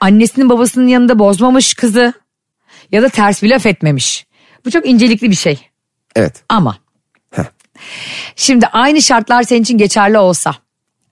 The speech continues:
Speaker 1: ve senin annen baban da sürekli geliyor olsa bu kadar nezaketli olabilir misin?
Speaker 2: Şimdi benim annem babam geliyorsa sıkıntı yok. <laughs> Öyle bakış, bakış,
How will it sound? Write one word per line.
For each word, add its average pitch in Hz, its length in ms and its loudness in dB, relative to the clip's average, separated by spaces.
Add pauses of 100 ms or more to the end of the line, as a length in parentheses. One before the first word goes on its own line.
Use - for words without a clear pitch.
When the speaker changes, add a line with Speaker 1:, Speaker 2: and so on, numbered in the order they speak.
(240)
Speaker 1:
ve 269 320 0 (340)
senin 247 300 -2
annen 247 340 0
baban 240 300 0
da 247 60 2
sürekli 214 360 -2
geliyor 208 280 2
olsa 165 320 -2 (260)
bu - 100 0
kadar 269 280 2
nezaketli 214 520 0
olabilir 202 320 -2
misin? 135 280 -10 (380)
Speaker 2:
Şimdi 101 200 -6
benim 123 140 2
annem 127 260 0
babam 123 180 2
geliyorsa 127 220 0
sıkıntı 156 240 -6
yok. 107 160 2
<laughs> 131 100 0
Öyle 147 160 2
bakış, 135 240 -2 (600)
bakış, 123 220 -4